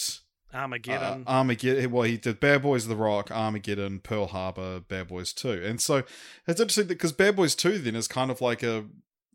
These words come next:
Speaker 2: return to form, I guess,
Speaker 1: Mm-hmm.
Speaker 2: 'cause Armageddon and Pearl Harbor were his attempts at doing, like,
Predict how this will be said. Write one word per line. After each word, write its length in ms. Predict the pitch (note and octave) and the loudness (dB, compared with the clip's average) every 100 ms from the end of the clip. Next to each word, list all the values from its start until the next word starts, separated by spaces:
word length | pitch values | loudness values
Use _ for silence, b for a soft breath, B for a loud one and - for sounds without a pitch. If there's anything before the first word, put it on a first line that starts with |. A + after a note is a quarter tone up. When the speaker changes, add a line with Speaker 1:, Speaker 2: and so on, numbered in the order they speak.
| _ B2 | _ -6
Speaker 2:
return 640 | A#2 A#2+ - C3 C3+ D3 | -2 -2 0 0 -2 -4
to 120 | C3 | -10
form, 540 | - C3+ C#3+ G3+ A#3+ D4+ _ _ - | -8 -4 -4 -4 -8 -12 _ _ -10
I 100 | D#3 | -8
guess, 240 | F3+ D#4 | -6 -4
Speaker 1:
Mm-hmm. 80 | - | -2
Speaker 2:
'cause 100 | E3+ D#3 | -2 2
Armageddon 640 | D#3+ F3 C#3 C#3+ C#3+ A#2+ | 2 2 2 2 2 0
and 160 | A2+ | -2
Pearl 200 | G#2 B2 A2 | 0 0 2
Harbor 260 | A#2 A2 | 0 0
were 220 | G#2 A2 | -2 0
his 260 | G#2+ G#2 - - B B B B B - | 0 0 -2 -8 B B B B B 2
attempts 560 | C#3+ - D#3 E3 - | 2 4 4 4 4
at 140 | C3 - - - | 2 0 -4 2
doing, 420 | C3 B2+ A#2+ G#2+ | 4 4 4 2
like, 380 | A2+ A2 - | 2 2 0